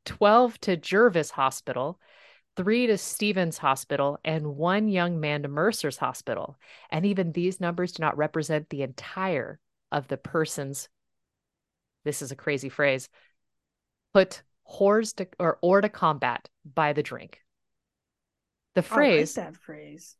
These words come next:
Speaker 1: hors de combat is to put out of a-, to be put out of action. 'Cause I was just like, "I'm sorry, like,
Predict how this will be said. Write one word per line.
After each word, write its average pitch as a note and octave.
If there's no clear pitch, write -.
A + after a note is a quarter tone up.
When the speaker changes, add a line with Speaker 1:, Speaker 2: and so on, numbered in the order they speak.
Speaker 1:
hors F3
de E3+
combat F3
is D3
to -
put -
out D#3
of C#3+
a-, D3
to D#3+
be D#3+
put D#3
out D3
of C#3
action. -
'Cause -
I F3
was D#3+
just -
like, C#3
"I'm F3
sorry, C3+
like, D3+